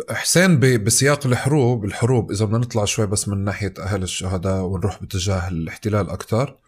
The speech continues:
آه، ب-، ب-، بالحرب وإجراءات الحرب دائمًا في فكرة اللي هو، آه،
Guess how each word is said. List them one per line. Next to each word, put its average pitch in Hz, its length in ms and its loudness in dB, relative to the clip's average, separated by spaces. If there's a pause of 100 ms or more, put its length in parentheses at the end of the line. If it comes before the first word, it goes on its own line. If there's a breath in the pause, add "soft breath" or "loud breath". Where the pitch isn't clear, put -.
(640 loud breath)
آه، 90 480 -4
ب-، 95 520 -2
ب-، 92 400 -2
بالحرب 101 540 0
وإجراءات 101 520 0
الحرب 98 340 -4
دائمًا 113 300 0
في 110 140 -4
فكرة 101 360 -6 (100)
اللي 95 160 -2
هو، 104 260 0
آه، 95 600 -2